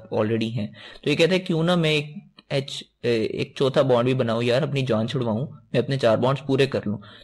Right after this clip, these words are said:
तो इसने क्या किया कि अपना यहाँ से इस वाले कार्बन के साथ अपना एक बॉन्ड पेयर पूरा कर लिया और अपने आप को इसने स्टेबल कर लिया अपने चार बॉन्ड्स पूरे कर लिए। और इस वाले के पास जो है, ये वाला,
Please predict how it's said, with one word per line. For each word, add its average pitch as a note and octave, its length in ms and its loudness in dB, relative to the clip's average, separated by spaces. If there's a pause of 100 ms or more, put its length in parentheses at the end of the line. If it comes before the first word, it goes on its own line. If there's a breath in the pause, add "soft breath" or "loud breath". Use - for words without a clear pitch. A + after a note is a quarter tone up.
तो C3 60 2
इसने D#3 300 -2
क्या E3+ 120 2
किया B2+ 300 0
कि C#3+ 120 0
अपना C3+ 200 0
यहाँ B2+ 320 0
से C#3 220 0 (800)
इस F3 160 -4 (260)
वाले C3 140 4
कार्बन B2 360 4
के C3 100 -2
साथ B2 180 0
अपना B2+ 260 -4
एक B2 120 -2 (100)
बॉन्ड A#2 280 2
पेयर D3 120 2
पूरा A#2+ 240 0
कर A2+ 180 -2
लिया B2+ 180 2
और B2+ 60 2
अपने A#2 200 -2
आप - 160 -4
को B2 80 -2
इसने C3+ 180 -6
स्टेबल A2+ 320 -2
कर A2 160 -2
लिया C3 140 -2
अपने A#2+ 140 -4
चार A2 180 0
बॉन्ड्स A2 300 -2
पूरे A2 160 -2
कर A2 180 -2
लिए। B2+ 280 0 (400 loud breath)
और - 180 -4
इस G3+ 200 0
वाले F3 200 6
के D#3 120 0
पास A2+ 320 0
जो A2+ 100 0
है, B2+ 140 0
ये A#2+ 200 0
वाला, C3 360 0